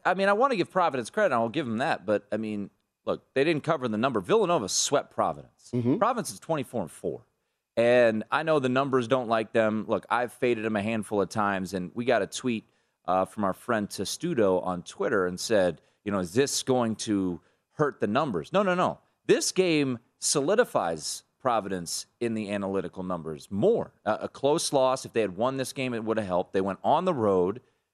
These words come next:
Speaker 1: as a ten-point dog, and they, they were right there and had a chance to win this game.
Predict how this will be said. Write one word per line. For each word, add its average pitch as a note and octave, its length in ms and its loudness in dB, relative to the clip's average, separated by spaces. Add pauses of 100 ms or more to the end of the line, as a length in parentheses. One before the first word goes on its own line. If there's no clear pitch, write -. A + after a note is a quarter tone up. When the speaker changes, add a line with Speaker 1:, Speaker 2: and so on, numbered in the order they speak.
(220)
Speaker 1:
as B2 200 2
a E3+ 40 -2
ten-point C#3+ 540 -2
dog, G2+ 280 2
and A#2+ 80 0
they, B2+ 260 -2
they G2 120 0
were C3+ 100 0
right B2+ 240 0
there E3+ 240 0
and D#2 180 -10
had A2+ 140 0
a A#2 40 -2
chance B2 280 -6
to A2 80 -6
win B2+ 180 -2
this G#2 180 -4
game. C#3 260 -6